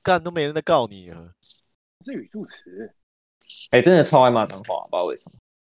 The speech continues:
Speaker 3: 我觉得来到趋势之后，超，超爱骂脏话。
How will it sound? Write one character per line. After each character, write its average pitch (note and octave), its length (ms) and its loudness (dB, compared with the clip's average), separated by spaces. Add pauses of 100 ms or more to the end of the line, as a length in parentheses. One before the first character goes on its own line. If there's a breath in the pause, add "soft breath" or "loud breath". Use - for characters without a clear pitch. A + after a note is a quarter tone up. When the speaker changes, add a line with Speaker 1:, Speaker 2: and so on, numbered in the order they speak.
Speaker 3:
我 A#2 140 -6
觉 F3 140 4
得 D3+ 80 4
来 C#3 60 4
到 D3 80 4
趋 C#3+ 180 -4
势 C3+ 140 -4
之 B2+ 100 -6
后， B2 260 -2
超， B2 440 -4
超 B2 260 -4
爱 A#2 100 -2
骂 G2+ 180 -10
脏 F2 120 -12
话。 A#2 60 -20